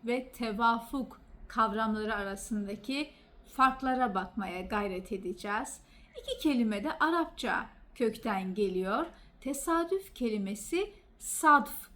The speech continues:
kökünden geliyor ve kelime anlamıyla karşılaşmak demek. Aslına bakarsanız sadece karşılaşmak değil, tasarlanmadığı ve planlanmadığı halde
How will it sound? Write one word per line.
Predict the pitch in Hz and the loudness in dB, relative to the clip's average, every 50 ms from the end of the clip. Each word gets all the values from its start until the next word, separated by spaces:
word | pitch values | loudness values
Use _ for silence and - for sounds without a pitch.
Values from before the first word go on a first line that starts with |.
| - | -8
kökünden | - 247 208 202 - 226 196 180 170 170 160 160 165 170 | -4 -2 -2 -2 -2 -6 -6 -4 -4 -4 -4 -4 -4 -6
geliyor | 165 170 165 165 170 202 240 294 320 - - - - - - | -4 -4 -4 -2 -2 0 0 0 -2 -4 -8 -14 -14 -10 -6
ve | 233 233 - - | -6 -6 -6 -8
kelime | - - 240 302 320 370 403 453 | -6 -2 0 0 0 0 0 -2
anlamıyla | 466 440 359 285 247 226 220 214 202 196 196 202 247 302 359 - - - - - - - - | 0 2 4 4 4 4 4 2 0 -2 -2 -2 0 0 -2 -2 -4 -12 -14 -16 -18 -18 -14
karşılaşmak | - - 339 339 339 330 - 349 339 330 311 320 - - 294 285 262 - - | -4 2 4 4 4 4 2 2 2 2 2 2 0 4 4 4 4 2 -2
demek. | - - - - - - - - - - - - - | -6 -6 -6 -6 -8 -10 -12 -14 -14 -14 -10 2 4
Aslına | - 427 427 - - 302 262 240 202 190 | 4 4 4 2 2 4 4 4 4 2
bakarsanız | 190 190 - 220 180 170 175 - - 202 196 233 330 392 381 - - - - - - - - | 0 0 0 0 0 0 0 -2 -4 -2 0 0 0 0 -2 -4 -10 -16 -20 -20 -20 -20 -18
sadece | - - - - 277 247 254 302 330 330 381 349 - 330 294 | -14 -10 -4 4 8 10 10 10 8 6 4 4 4 2 0
karşılaşmak | - 262 247 233 233 226 - 240 220 202 208 - - - 214 190 196 - - - | 2 4 4 4 4 2 -2 -2 -2 -2 -2 -2 -4 -2 -2 -2 -2 -2 -6 -4
değil, | - 202 208 247 311 359 370 - - - - - - - | -2 -2 0 2 2 0 0 -2 -14 -18 -18 -16 -14 -6
tasarlanmadığı | - 311 294 - - 330 320 311 311 302 311 320 330 339 320 294 247 202 185 - 202 190 196 220 302 330 330 | -6 -4 -4 -2 4 6 6 8 8 6 6 6 6 6 6 6 4 2 2 0 -2 -4 -4 -2 -2 0 0
ve | 339 330 | 0 -2
planlanmadığı | - - - 277 302 294 311 302 302 311 320 339 381 381 381 359 320 262 220 190 220 208 208 | -2 -4 -4 0 2 4 4 4 2 2 4 4 4 2 2 2 2 2 2 2 2 2 0
halde | 208 202 208 208 190 180 180 175 - 208 233 285 349 349 - | 0 2 4 4 4 4 2 0 0 0 0 0 0 -2 -4